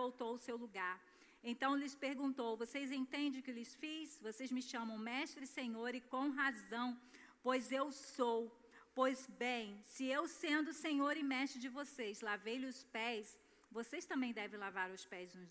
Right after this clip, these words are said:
dos outros. Eu lhes dei o exemplo para que vocês façam como lhes fiz. Digo-lhes verdadeiramente que nenhum escravo é maior do que seu senhor,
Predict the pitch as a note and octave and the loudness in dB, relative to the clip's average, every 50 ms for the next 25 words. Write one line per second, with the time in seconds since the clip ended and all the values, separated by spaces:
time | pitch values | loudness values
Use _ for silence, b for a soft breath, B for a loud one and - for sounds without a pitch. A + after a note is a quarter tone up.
0 | E3+ F3 E3 - F3 D#3 D3 - - - - - - b b b b b b b | -16 -18 -16 -16 -16 -16 -16 -18 -20 -20 -20 -20 -20 b b b b b b b
1 | b A#3 C4 C#4 C#4 C#4 C4+ A#3 G#3 A#3 A#3+ C4+ C#4 C4+ C4 C4 B3+ G#3+ G#3 A3+ | b 0 0 2 2 0 -4 -4 -2 -2 -2 0 0 0 0 0 0 -2 -2 -2
2 | A#3 C4 C#4+ D4 C4+ - G#3 - - G#3 G#3 G#3+ - B3 G#3 A3+ A3+ - B3 B3 | 0 0 2 0 0 -2 -4 -2 0 0 0 0 -2 -6 -6 -6 -6 -4 -4 -4
3 | B3 - - B3+ A#3+ C4 B3+ C4+ B3+ - C4+ B3+ C4 C4+ C#4+ D#4+ B3+ - - - | -4 0 2 4 4 4 2 -2 -4 -2 0 0 0 0 0 -2 -6 -10 -12 -12
4 | A#3 G3+ F#3+ F#3 F#3+ - - - - B B B B B B F#3 G#3 C4+ C#4 D4+ | -10 -12 -10 -10 -12 -12 -14 -14 -18 B B B B B B -6 -4 -4 -2 -2
5 | C#4 C#4 B3 A#3 G#3+ A3+ B3+ C#4+ D#4 D#4 B3 C4+ C#4 C4 A#3+ C4 C4 B3+ B3 A#3 | -4 -4 -4 -4 -2 -2 0 0 0 -2 0 0 0 0 0 -2 -2 0 -2 -2
6 | A3+ A3+ A#3 A#3+ - - - B3+ A#3 A3+ A3+ A3+ A#3 C4+ E4 - - - B3+ A3+ | -2 -4 -4 -6 -6 -6 -6 -6 -4 -4 -2 -2 -2 -2 -2 -4 -6 -4 0 0
7 | A3 A3 A#3+ A#3 A#3 A#3 A3 G#3+ G#3 G#3+ A#3 A3+ A3+ A3+ - A3 - - A3+ A#3 | 2 2 0 -2 -2 -2 -2 -2 -2 -2 -4 -4 -6 -10 -12 -10 -8 -6 -6 -6
8 | - - C4 B3+ A#3 G#3 F#3+ F#3 | -4 -2 -2 0 -2 -2 -6 -10